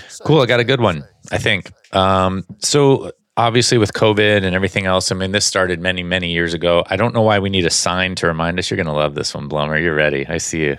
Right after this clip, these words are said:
Speaker 2: got your hands
Speaker 1: Can't
Speaker 2: back.
Speaker 1: wait.
Speaker 2: Um,
Speaker 1: No, I'm, I'm just, uh, anxious in antas-, anticipation.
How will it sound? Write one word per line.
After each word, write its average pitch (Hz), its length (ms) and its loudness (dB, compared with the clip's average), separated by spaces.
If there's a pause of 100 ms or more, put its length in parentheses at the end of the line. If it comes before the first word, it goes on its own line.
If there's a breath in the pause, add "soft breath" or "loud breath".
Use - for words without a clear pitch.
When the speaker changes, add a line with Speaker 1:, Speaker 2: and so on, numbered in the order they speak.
Speaker 2:
got 80 160 -6
your 80 80 -12
hands 78 200 -6
Speaker 1:
Can't 69 100 -10
Speaker 2:
back. 73 140 -4
Speaker 1:
wait. 110 280 -6 (380 loud breath)
Speaker 2:
Um, 101 340 0 (240)
Speaker 1:
No, 151 220 -6
I'm, 135 160 -2
I'm 139 160 -6
just, 160 260 -10
uh, 131 120 -8 (200)
anxious 151 380 -6
in 147 80 -2
antas-, 139 480 -4
anticipation. 135 880 -8